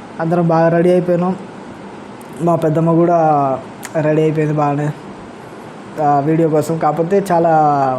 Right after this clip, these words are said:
ఓవర్ నైట్ అయిపోయింది ఇదంతా డెకరేట్ చేసి అదంతా చేయడానికి. ఇది just ఎట్లా అని అంటే, మ్, ప్రీ బర్త్‌డే ప్లానింగ్ లెక్క. Actually బర్త్‌డే చేద్దామని అనుకున్నాం కానీ కొంచెం మనీ షార్ట్ అవుట్‌లో, అంటే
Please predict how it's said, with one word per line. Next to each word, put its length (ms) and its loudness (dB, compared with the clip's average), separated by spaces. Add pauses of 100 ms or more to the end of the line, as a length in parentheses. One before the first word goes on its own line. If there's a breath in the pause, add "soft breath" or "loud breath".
(100)
ఓవర్ 280 2
నైట్ 180 4
అయిపోయింది 500 2 (540 loud breath)
ఇదంతా 300 2
డెకరేట్ 500 2
చేసి 280 2
అదంతా 360 2 (120)
చేయడానికి. 500 2 (560 loud breath)
ఇది 140 4
just 180 2
ఎట్లా 280 4
అని 180 4
అంటే, 440 4
మ్, 420 2 (120)
ప్రీ 140 4
బర్త్‌డే 440 4
ప్లానింగ్ 460 2
లెక్క. 220 2
Actually 360 2
బర్త్‌డే 340 2
చేద్దామని 460 2
అనుకున్నాం 380 2
కానీ 240 2
కొంచెం 460 0
మనీ 220 0
షార్ట్ 280 0
అవుట్‌లో, 480 2
అంటే 420 -2